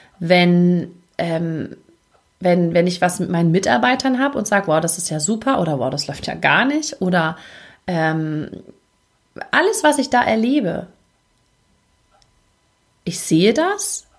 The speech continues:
und ich habe dazu natürlich auch im ersten Moment eine Bewertung. Ah, so oder so oder so oder so. Und meistens, wenn ich dann ein Stück weiter in der Zukunft bin, sage ich, "Ah, okay, deswegen hat das da, jetzt verstehe ich das."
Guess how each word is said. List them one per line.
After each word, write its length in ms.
und 280
ich 140
habe 180
dazu 280
natürlich 440
auch 280
im 180
ersten 300
Moment 240
eine 100
Bewertung. 720
Ah, 240
so 180
oder 200
so 120
oder 160
so 120
oder 160
so. 260
Und 120
meistens, 500
wenn 120
ich 100
dann 200
ein 60
Stück 280
weiter 240
in 60
der 120
Zukunft 360
bin, 140
sage 140
ich, 160
"Ah, 380
okay, 280
deswegen 560
hat 140
das 220
da, 340
jetzt 240
verstehe 380
ich 100
das." 260